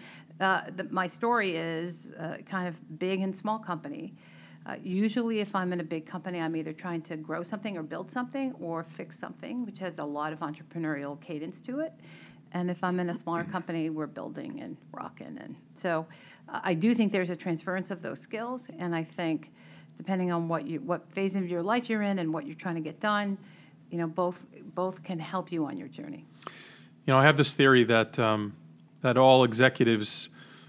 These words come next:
Speaker 2: they have a, um, a range of, of, um, comfort or fit with a specific section of the risk curve. That I think people who,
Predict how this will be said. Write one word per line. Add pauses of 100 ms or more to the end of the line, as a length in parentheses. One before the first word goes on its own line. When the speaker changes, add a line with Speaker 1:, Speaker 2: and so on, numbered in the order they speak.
(140)
Speaker 2:
they
have
a,
um, (760)
a
range
of, (240)
of,
um, (1800)
comfort
or
fit
with
a
specific
section
of
the
risk
curve. (840)
That
I
think
people
who,